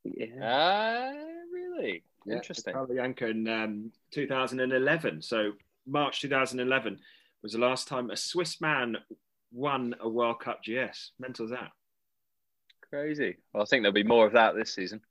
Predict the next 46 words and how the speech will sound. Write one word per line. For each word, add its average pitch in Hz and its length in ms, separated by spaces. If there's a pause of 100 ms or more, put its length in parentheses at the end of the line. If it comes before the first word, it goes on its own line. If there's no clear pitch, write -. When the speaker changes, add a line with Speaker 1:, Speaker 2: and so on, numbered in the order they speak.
(140)
Speaker 3:
Oh, 95 120
certainly 90 320
will. 85 220
But, 101 200 (180)
yeah, 120 180
with 117 220
the 123 80
likes 113 340
of 107 140 (260)
Loic 120 160
Meillard, 117 440
Justin 117 340
Morissier, 110 640 (480)
and, 113 160 (180)
and 123 120
some 139 200
of 120 60
these 104 160
younger 117 260
guys 98 300
that 101 80
are 98 60
coming 98 280
through 98 220
that 95 60
you 104 80
haven't 104 140
even 95 180
heard 98 180
of, 90 80 (500)
you 104 100
know, 92 80
seen 98 200
them 95 100
on 90 80
a 90 60
list 110 240
before. 92 400 (420)
Um, - 80
Speaker 1:
And 156 240
Gino 135 540
was 131 120
up 131 160
there 127 180
again, 123 400 (200)
um, 113 340